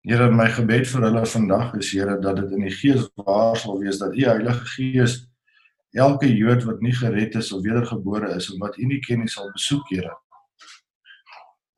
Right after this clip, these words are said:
En dat die naam en die krag van Jesus Christus erken sal word in U volk en in Israel, Here. Vader, ek seën hulle in die naam van Jesus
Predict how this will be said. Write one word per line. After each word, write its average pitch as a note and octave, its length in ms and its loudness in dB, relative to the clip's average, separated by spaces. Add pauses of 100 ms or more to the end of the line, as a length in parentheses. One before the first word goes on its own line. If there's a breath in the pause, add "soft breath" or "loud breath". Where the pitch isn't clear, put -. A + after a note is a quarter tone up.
(400 soft breath)
En F#2+ 80 -8
dat F#2+ 120 -4
die G2+ 120 -2
naam A#2 400 6
en A2+ 60 4
die G#2+ 120 0
krag B2 380 2
van G2+ 220 -2
Jesus A#2+ 380 -2
Christus - 680 -4
erken A#2+ 460 0
sal G#2+ 300 0
word F#2 340 -4 (680 loud breath)
in F#2 120 -8
U A#2+ 200 2
volk - 640 -2 (580)
en F2+ 160 -4
in F#2+ 160 -4
Israel, G2 500 0
Here. D#2+ 460 -8 (840)
Vader, A2+ 500 2
ek G2+ 100 -8
seën A#2+ 380 4
hulle A#2+ 440 2
in F#2+ 60 -10
die G2+ 80 -4
naam G#2 260 2
van F#2+ 200 -4
Jesus G#2 360 -4